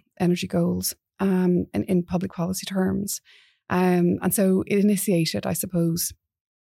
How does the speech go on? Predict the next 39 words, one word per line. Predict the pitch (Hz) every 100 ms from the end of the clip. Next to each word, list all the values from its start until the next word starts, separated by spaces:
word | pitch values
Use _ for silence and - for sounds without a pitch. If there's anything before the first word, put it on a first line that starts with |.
| _ -
and | 190
built | 190 190
on | 175
a | 175
lot | 175
of | 185
the | 175
work | 160
that | 180
had | 170
come | 175 170
before | 170 262 262 226
it, | - - - -
but | 214
it |
initiated | 226 226 - 190 170
that | 180 -
real | 180 170 165
sharp | - 196 190
focus, | - 196 175 190 175 -
which | 175
was | 185 170 - - _ _ _
exactly | 180 - 202 - 180 -
where | 190 180 170 -
Europe | 185 175 175
was | 185
going. | - 170 170 170
And | 202 175
so, | 190 180 180 - _ _ -
um, | 190 175 170 180 226 202
whether | 220 214
I've | 190 180
worked | 175 -
in | - 190
public | - 202 190 -
or |
private | - 185 175 170 - - -
companies, | 185 175 185 185 180 -
in | - 175 175